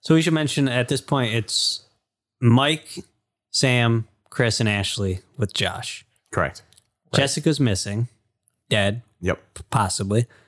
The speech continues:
Speaker 1: And
Speaker 2: Matt and Emily are going for the
Speaker 1: are
Speaker 2: radio tower.
Speaker 1: looking for this fire tower, which
Speaker 3: Because there should be a radio up there.
Speaker 2: To call for help.
Speaker 3: Right.
Speaker 2: 'Cause they don't know it's Josh.
Speaker 3: Exactly.
Speaker 1: So this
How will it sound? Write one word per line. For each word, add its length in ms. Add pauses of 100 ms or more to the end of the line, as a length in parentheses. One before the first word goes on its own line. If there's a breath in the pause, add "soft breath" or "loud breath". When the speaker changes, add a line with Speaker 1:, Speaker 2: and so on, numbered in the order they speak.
(280 soft breath)
Speaker 1:
And 520 (520)
Speaker 2:
Matt 300
and 80
Emily 300
are 280
going 240
for 80
the 60
Speaker 1:
are 20
Speaker 2:
radio 260
tower. 340
Speaker 1:
looking 380
for 140
this 160
fire 320
tower, 460 (320)
which 340
Speaker 3:
Because 240
there 140
should 180
be 100
a 60
radio 360
up 100
there. 340 (460 soft breath)
Speaker 2:
To 140 (100)
call 180
for 160
help. 280 (220)
Speaker 3:
Right. 120
Speaker 2:
'Cause 140
they 160
don't 240
know 340 (440)
it's 160
Josh. 400 (240)
Speaker 3:
Exactly. 600 (120)
Speaker 1:
So 500 (720)
this 580